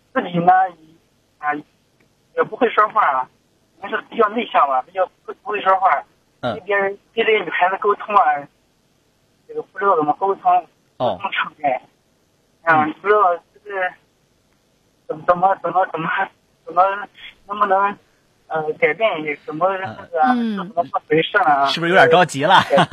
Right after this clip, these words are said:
Speaker 1: 对。
Speaker 3: 对，
Speaker 2: <laughs> 嗯，嗯。
Speaker 3: 简单跟您交流这几句，我大概也能了解到啊，就是多少是有一些觉得，
Speaker 2: 嗯。
Speaker 3: 呃，跟别人交往的这过程当中的一些障碍，或者是心里多少
Speaker 2: <laughs>
Speaker 3: 好像不是太敢，是吗？有点害羞。
Speaker 2: 对。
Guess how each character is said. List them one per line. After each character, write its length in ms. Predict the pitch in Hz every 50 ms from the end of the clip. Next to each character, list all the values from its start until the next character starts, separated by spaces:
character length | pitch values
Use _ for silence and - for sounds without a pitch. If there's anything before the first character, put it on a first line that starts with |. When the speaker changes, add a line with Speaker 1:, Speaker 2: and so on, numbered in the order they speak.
| 156 - - 151 131 95
Speaker 1:
对。 160 | - 214 196
Speaker 3:
对， 20 |
Speaker 2:
<laughs> 0 |
嗯， 180 | 131 139 127 110 101 - - -
嗯。 80 | - -
Speaker 3:
简 120 | 240 226
单 120 | 254 285 311
跟 100 | 339 320
您 160 | 311 311 302
交 220 | - 320 294 294
流 180 | 285 254 220 220
这 140 | 220 262 247
几 140 | 196 185 175
句， 120 | 160 220
我 100 | 208 175
大 140 | 170 214 220
概 160 | 214 220 214
也 100 | 196 180
能 180 | 170 180 196 202
了 180 | 196 165 170 190
解 140 | 175 160
到 140 | 151 165 165
啊， 140 | 160 160 170
就 120 | 175 190
是 400 | 175 - 185 175 165 170 165 - - -
多 140 | - 285 311
少 140 | 277 202 160
是 160 | - - 214
有 200 | 196 165 127 127
一 40 | 180
些 200 | - - 202 196
觉 140 | - 185
得， 160 | 170 185 175 - - - -
Speaker 2:
嗯。 100 | 220 208 - - _ -
Speaker 3:
呃， 120 | - 185 180
跟 240 | - 226 226 226 220
别 140 | 185 180 190
人 120 | 208 208
交 200 | - - 214 202
往 160 | 208 147 117
的 80 | 127 143
这 80 | 185 185
过 180 | - 208 196
程 220 | 180 175 185 160 170
当 180 | - 190 180
中 100 | 196 196
的 60 | 185 160
一 40 |
些 140 | 175 - 196
障 180 | 180 - 202 190
碍， 120 | 165 151
或 160 | 160 - 180
者 140 | 160 160 160
是 180 | 180 - - 202
心 240 | - - - 285 285
里 120 | 233 175
多 120 | 160 202 226
少 220 | - - - 214
Speaker 2:
<laughs> 160 | 202 - - 269 - -
Speaker 3:
好 160 | 139 117 208
像 240 | 208 - 277 262 247
不 120 | - 269 311
是 140 | - 415
太 240 | - - - 349 269
敢， 260 | - - 190 - 147
是 100 | 180 214
吗？ 100 | 202 190
有 80 | 190 247
点 200 | 262 233 170 165
害 200 | - - 220 196
羞。 340 | 196 - 226 220 220 226 254 _ _ _ _ - - -
Speaker 2:
对。 240 | - 117 101 95 113